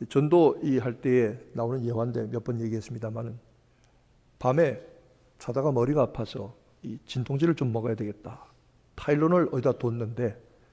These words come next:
화장실에 가서 세면대 앞에 캐비넷을 열고 타일론을 알을 꺼내서 두 알, 아이고, 두 알 이거 저거 좀 더 먹어야지. 한 세 알 정도 넣고서 물을 벌컥벌컥 마시고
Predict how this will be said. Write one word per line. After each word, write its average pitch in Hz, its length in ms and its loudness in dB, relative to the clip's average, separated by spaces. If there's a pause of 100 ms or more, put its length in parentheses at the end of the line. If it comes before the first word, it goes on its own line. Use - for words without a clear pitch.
(1700)
화장실에 180 420 12
가서 185 580 12
세면대 175 400 8
앞에 156 220 10
캐비넷을 160 520 12
열고 139 600 6
타일론을 156 680 0
알을 127 340 0
꺼내서 123 420 0 (640)
두 127 180 6
알, 113 160 6
아이고, 123 340 -4
두 - 160 0
알 131 120 4
이거 123 180 -2
저거 123 240 -8 (580)
좀 131 160 -6
더 113 120 -6
먹어야지. 123 480 -2
한 135 120 -12
세 123 160 -4
알 139 140 2
정도 120 340 -6 (360)
넣고서 131 340 0
물을 127 400 4
벌컥벌컥 - 540 -8
마시고 113 420 -6